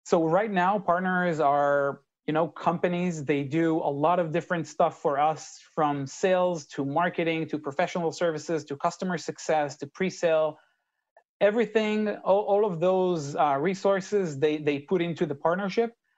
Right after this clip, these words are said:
But when you start, you need to focus on one thing. So you want them, we wanted them to do sales. That's it. You just need to do sales.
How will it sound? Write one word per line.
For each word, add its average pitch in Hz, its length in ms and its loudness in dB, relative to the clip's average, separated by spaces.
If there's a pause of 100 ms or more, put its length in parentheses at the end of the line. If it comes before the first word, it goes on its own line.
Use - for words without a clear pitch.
(140)
But 139 220 0
when 170 420 0
you 240 140 0
start, 202 580 0 (300)
you 151 80 -4
need 185 220 -2
to 196 80 -2
focus 170 580 0
on 139 380 -2
one 165 280 2
thing. 139 400 -4 (380)
So 147 240 0
you 147 180 0
want 175 340 0
them, 175 260 0 (100)
we 180 220 0
wanted 175 400 0
them 175 160 -2
to - 100 -10
do 151 300 -2
sales. 139 580 -2
That's 214 340 0
it. 147 280 0
You 151 180 -6
just 202 380 -2
need 185 160 -2
to 170 80 -6
do 160 160 0
sales. 143 420 -2